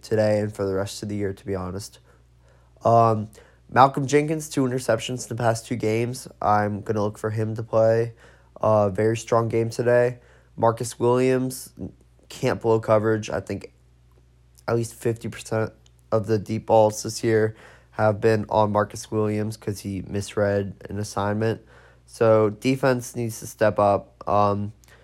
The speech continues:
hoping Deontay Harris on special teams will have a better day. Yeah, he had the big return last week, but he also had two muffed punts, muffed kicks. One was recovered by the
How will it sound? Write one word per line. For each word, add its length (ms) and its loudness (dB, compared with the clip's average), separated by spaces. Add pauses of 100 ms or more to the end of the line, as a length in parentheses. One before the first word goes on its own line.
(220)
hoping 380 2
Deontay 340 2
Harris 320 0
on 60 -6
special 340 -2
teams 240 -6
will 60 -2
have 140 4
a 20 -6
better 240 -2
day. 240 4
Yeah, 260 2
he 140 0
had 100 2
the 80 -6
big 160 -4
return 320 -4
last 300 -6
week, 200 -6
but 140 -2
he 140 -2
also 260 -4
had 300 -4
two 320 -4
muffed 380 -4
punts, 360 -4
muffed 300 -6
kicks. 420 -2
One 340 0
was 240 -4
recovered 340 -4
by 160 0
the 340 -2